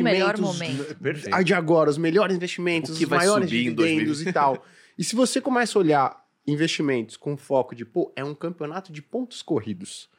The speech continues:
Speaker 2: Não é um campeonato
Speaker 3: Legal
Speaker 2: de
Speaker 3: isso.
Speaker 2: chave, né? Que é
Speaker 3: Legal.
Speaker 2: semifinal, final.
Speaker 3: Sim.
Speaker 2: O pessoal acha
Speaker 1: Verdade.
Speaker 2: que é isso, semifinal, final. É um campeonato de pontos corridos. Então você precisa de um time consistente. Quando ganha,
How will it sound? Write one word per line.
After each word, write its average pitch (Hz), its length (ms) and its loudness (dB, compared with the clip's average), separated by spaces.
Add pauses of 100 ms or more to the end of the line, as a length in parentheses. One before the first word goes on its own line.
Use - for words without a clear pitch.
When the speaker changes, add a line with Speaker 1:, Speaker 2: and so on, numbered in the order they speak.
(200)
Speaker 2:
Não 208 120 4
é 254 80 6
um 240 80 6
campeonato 180 680 2
Speaker 3:
Legal 151 340 2
Speaker 2:
de 87 60 -8
Speaker 3:
isso. - 160 -20 (200)
Speaker 2:
chave, 170 520 4
né? 170 180 2
Que 180 140 -4
é 151 180 2
Speaker 3:
Legal. - 140 -4 (260)
Speaker 2:
semifinal, 202 840 2
final. 156 640 4 (140)
Speaker 3:
Sim. - 260 -20
Speaker 2:
O - 20 -18
pessoal 180 280 2
acha 233 160 0
Speaker 1:
Verdade. - 140 -6
Speaker 2:
que 269 60 -2
é 247 80 -4
isso, - 240 -10
semifinal, 196 480 0
final. 220 340 -4
É 160 80 0
um 196 80 0
campeonato 208 380 -4
de 202 80 -6
pontos 202 320 -2
corridos. 170 400 -4
Então 139 180 -10
você 208 140 -6
precisa 196 360 -6
de 175 100 -4
um 185 60 -2
time 165 300 -4
consistente. 180 880 -4 (380)
Quando 208 280 4
ganha, 175 560 4